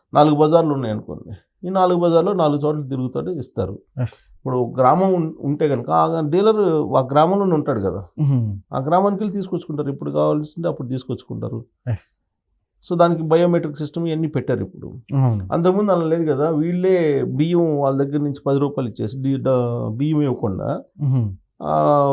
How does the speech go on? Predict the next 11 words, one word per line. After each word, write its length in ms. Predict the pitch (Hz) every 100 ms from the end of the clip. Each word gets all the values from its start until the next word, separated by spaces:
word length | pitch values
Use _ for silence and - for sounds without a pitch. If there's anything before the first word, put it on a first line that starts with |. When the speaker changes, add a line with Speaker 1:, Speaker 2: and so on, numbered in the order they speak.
| 139
Speaker 1:
వీళ్ళే 600 | 180 202 202 190 156 143 113 - _ _ _ _ _ - 143
బ్లాక్ 360 | 165 175 180 165 151 143 135 135 131
చేసేవాళ్ళు, 680 | 147 143 127 104 92 92 92 151 -
మాఫియాకి 420 | 143 151 160 160 139
అందజేసేవాళ్ళు 600 | 135 120 110 113 110 107
అనేది 240 | 107 104
కదా 180 | 107 151
వాళ్ళ 200 | 160 123
మీద 140 | 127
ఉండేటువంటి 360 | 131 120 113 113
ఆరోపణలు 580 | 110 110 104 90 104